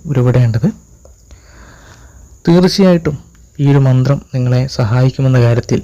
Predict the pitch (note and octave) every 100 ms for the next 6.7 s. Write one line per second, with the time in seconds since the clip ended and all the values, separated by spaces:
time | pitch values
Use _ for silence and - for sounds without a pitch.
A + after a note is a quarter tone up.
0 | - C3 B2+ B2 B2 B2+ B2+ B2+ B2 B2
1 | B2+ C3+ C3 B2 A#2+ - B2 A#2+ A#2 A#2
2 | B2 - B2 A#2+ A#2+ B2 A#2+ A#2+ - B2+
3 | C3 B2+ - A#2+ B2 B2+ D3 C3+ A#2+ A#2+
4 | A#2+ A#2 A2+ A2+ - B2 A#2+ A#2+ A#2+ A#2+
5 | B2+ C3+ C3+ C3 A#2+ A#2+ A#2+ A2+ - C3
6 | A#2+ A#2 A#2+ B2 A#2+ A#2+